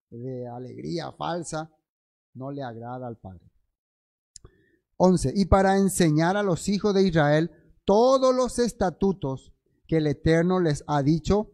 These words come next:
por medio de Moisés. Nota once, dice, eh, bendición de Moisés a los levitas. Deuteronomio treinta y tres diez. Ellos enseñarán tus juicios a Jacob y tu ley a Israel.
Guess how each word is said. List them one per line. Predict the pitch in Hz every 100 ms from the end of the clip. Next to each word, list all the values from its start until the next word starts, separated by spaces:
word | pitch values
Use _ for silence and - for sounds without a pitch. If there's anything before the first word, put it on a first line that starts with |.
| _ _ -
por | 143
medio | 131 139 147 156 156
de | 127 151 226 _ -
Moisés. | 135 143 135 - 135 107 - - -
Nota | 131 147 156 165
once, | 156 147 147 185 233 _ _ _ _ _ _ _
dice, | 156 147 165 190 - _ _ _ -
eh, | 139 139
bendición | 160 175 170 151 185 202
de | 214
Moisés | 190 170 - 185 190
a | 165 170
los | 170
levitas. | 170 151 160 170 117 117 - _ _ _ -
Deuteronomio | 156 156 160 160 170 180 175
treinta | 185 190 175 151
y |
tres | 139 160 175 147
diez. | 156 131 - - _ _ _ _
Ellos | 180 208 262 269 247 233
enseñarán | 240 220 220 196 170 175 180
tus | 185 170
juicios | - 139 143 156 180 180 -
a | 147 135
Jacob | 135 117 156 180 - _ _
y | - 170
tu | 170 147
ley | 156 175 214
a | 165
Israel. | 170 151 151 127 117 101